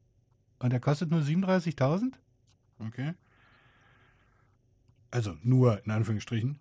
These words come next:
bei den Preisen hier. Okay, dann machen wir noch ein Fragezeichen hinter.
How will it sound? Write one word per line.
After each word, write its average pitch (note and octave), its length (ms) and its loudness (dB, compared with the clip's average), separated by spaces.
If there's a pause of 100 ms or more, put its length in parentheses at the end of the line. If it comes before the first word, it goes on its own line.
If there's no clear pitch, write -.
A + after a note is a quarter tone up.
(120)
bei G#2+ 120 -8
den G#2+ 140 -4
Preisen A2 380 -2
hier. C#3 220 0 (2500)
Okay, - 160 -12
dann G#2+ 120 -6
machen G#2+ 140 -4
wir G#2+ 60 -2
noch G#2+ 80 -4
ein G2 60 -8
Fragezeichen B2+ 540 -2
hinter. F3+ 640 2